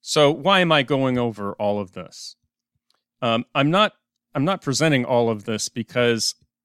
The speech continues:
I have some kind of, uh, horse in the race as far as a third party. I did get a lot of this information from the United States Green Party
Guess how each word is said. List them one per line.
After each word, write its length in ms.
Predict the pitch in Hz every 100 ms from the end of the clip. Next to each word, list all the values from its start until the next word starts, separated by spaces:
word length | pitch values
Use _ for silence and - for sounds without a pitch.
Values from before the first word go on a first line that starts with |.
| _
I 100 | 123
have 320 | 104 120 113
some 300 | - - 135
kind 240 | - 131 120
of, 200 | 110 98
uh, 200 | 101 -
horse 340 | - 156 -
in 140 | 135 120
the 80 |
race 280 | 104 107 -
as 140 | - -
far 220 | 117 110
as 120 | 104
a 40 |
third 340 | 101 127 113 104
party. 480 | - 110 101 107 135 _ _ _ _ _ -
I 60 |
did 200 | 131 170
get 80 | 147
a 60 | 127
lot 200 | 131 139
of 120 | 117
this 160 | 120 123
information 580 | 113 123 113 113 120
from 240 | 110 120 110
the 80 | 107
United 320 | 107 107 104
States 340 | - 107 -
Green 320 | - 120 120 110
Party 420 | 117 104 104